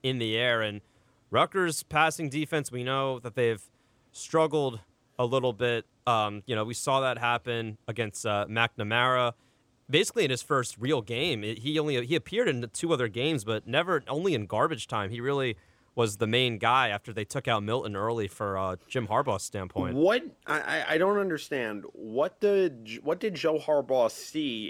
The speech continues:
Speaker 2: in practice and in games to make him think that Joe Milton was a better quarterback than Cade McNamara?
Speaker 1: Maybe 'cause of, uh, he was his
Speaker 2: Makes
Speaker 1: main
Speaker 2: no
Speaker 1: guy
Speaker 2: sense.
Speaker 1: going in. Like, he, he kinda got some reps. Like, he played against Rutgers in that fifty-two nothing debacle, like, last year.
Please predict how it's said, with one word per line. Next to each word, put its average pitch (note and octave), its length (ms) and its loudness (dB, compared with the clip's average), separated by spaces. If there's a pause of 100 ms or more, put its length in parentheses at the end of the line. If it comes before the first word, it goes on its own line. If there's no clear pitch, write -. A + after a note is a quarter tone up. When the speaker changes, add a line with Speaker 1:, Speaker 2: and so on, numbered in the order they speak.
Speaker 2:
in G#2+ 160 -6
practice B2 680 -6
and F#2+ 80 -8
in G2 140 -6
games G#2+ 480 -2
to - 80 -14
make G#2+ 260 -4
him G2+ 160 -4
think B2 380 -4
that G2+ 400 0
Joe A2+ 200 0
Milton A2+ 360 0
was F#2 100 -2
a G2 60 -2
better G#2 240 0
quarterback F#2 540 0
than F#2 260 -8
Cade G#2 240 -4
McNamara? G#2 440 -4
Speaker 1:
Maybe F3 300 4
'cause D#3 300 -2
of, C#3 240 0
uh, B2 280 2
he D#3+ 120 -4
was E3+ 160 2
his D3+ 120 0
Speaker 2:
Makes - 140 2
Speaker 1:
main D#3+ 120 2
Speaker 2:
no C#3 40 6
Speaker 1:
guy C#3+ 200 6
Speaker 2:
sense. B2+ 80 2
Speaker 1:
going C3+ 280 2
in. C#3 300 -2
Like, A#2 160 -4
he, C3 260 -6
he C#3 160 -8
kinda E3 240 0
got D3+ 160 2
some C3 160 -2
reps. B2+ 240 2
Like, B2+ 120 -8
he F#3 60 -4
played G3 200 0
against E3 260 -2
Rutgers D3 340 0
in A#2+ 100 -4
that A2+ 200 -2
fifty-two D3+ 400 -2
nothing C3 320 0
debacle, A#2 640 -2
like, A2+ 180 -4
last A#2+ 440 0
year. G2 300 -4